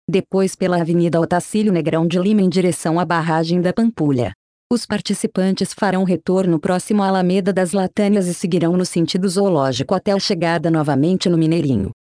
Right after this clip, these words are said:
Já o percurso de dez quilômetros seguirá inicialmente o mesmo trajeto,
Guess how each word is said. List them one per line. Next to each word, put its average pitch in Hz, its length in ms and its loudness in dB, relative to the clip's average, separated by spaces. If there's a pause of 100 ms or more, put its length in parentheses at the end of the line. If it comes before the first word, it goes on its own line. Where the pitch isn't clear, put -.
(120)
Já 202 180 0
o 214 60 -2
percurso 214 520 -2
de 190 140 -2
dez 208 340 -2
quilômetros 196 640 0
seguirá 202 400 -2
inicialmente 170 680 0
o - 20 2
mesmo 196 420 2
trajeto, 151 640 -2